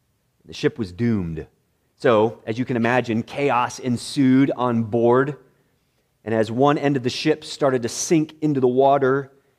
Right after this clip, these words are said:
people are clinging to railings, and several of them tried to launch some lifeboats, but they did so improperly. Three of them flipped as they were being lowered into the water, dumping all of those people into the icy waves.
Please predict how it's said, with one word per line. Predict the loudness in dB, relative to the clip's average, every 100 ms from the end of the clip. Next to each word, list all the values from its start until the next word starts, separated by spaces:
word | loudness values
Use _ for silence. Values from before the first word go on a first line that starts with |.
| _
people | -6 -2 0
are | 2 0 -6 _
clinging | -8 0 4 4 2
to | 0
railings, | 2 4 6 4 4 2 -2 -12 -18 _ _ _ _ _ _ -12
and | -2
several | 2 4 6 4
of | 4
them | 4 4 0
tried | -2 0 0 0
to |
launch | 0 2 2 0 -6
some | -4
lifeboats, | 2 2 2 2 2 2 -4 -10
but | -4
they | 0
did | 0 0
so | -2
improperly. | 0 -4 -4 0 0 0 -2 0 0 -2 -8 _ -20 -6
Three | 0
of | 2 2
them | 0 -2
flipped | -8 -6 -2 -2 -4 -20 -10 -6
as | -4
they | -2
were | -2
being | -2 -4 -2
lowered | 0 0
into | -2
the | -4
water, | -4 -2 -2 -4 -8 -12
dumping | -10 -10 -8
all | -6 -4
of | -2
those | -2 -4
people | -10 -14 -12 -10
into | -10 -10 -12
the | -10
icy | -12 -10 -10
waves. | -4 -4 -4 -10 -18 -20